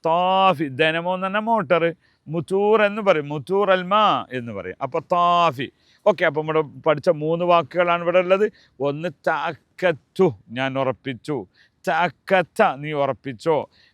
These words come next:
അന ബതഅക്കദ്, ഞാൻ ഉറപ്പിക്കാമെന്ന്. ഓക്കെ, ഇങ്ങനെ അറബികളെപ്പോലെ നിങ്ങൾക്കും ഇനി അറബി സംസാരിക്കാം. അറബിക്കിനോടൊപ്പം ചേരാം. ശുക്രൻ. മഅസ്സലാമ.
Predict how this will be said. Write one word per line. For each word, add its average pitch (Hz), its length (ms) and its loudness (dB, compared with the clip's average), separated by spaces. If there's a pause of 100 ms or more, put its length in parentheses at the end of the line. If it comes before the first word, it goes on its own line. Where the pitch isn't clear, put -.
(140)
അന 151 260 0
ബതഅക്കദ്, 185 1080 0
ഞാൻ 143 320 -2
ഉറപ്പിക്കാമെന്ന്. 113 1080 -8 (180)
ഓക്കെ, 107 240 -8
ഇങ്ങനെ 165 540 0 (440)
അറബികളെപ്പോലെ 175 840 2 (100)
നിങ്ങൾക്കും 147 500 -6
ഇനി 139 120 -8
അറബി 131 360 -6
സംസാരിക്കാം. 123 840 -4 (300)
അറബിക്കിനോടൊപ്പം 117 840 -6
ചേരാം. 78 320 -18 (240)
ശുക്രൻ. 104 440 -14 (240)
മഅസ്സലാമ. 85 720 -16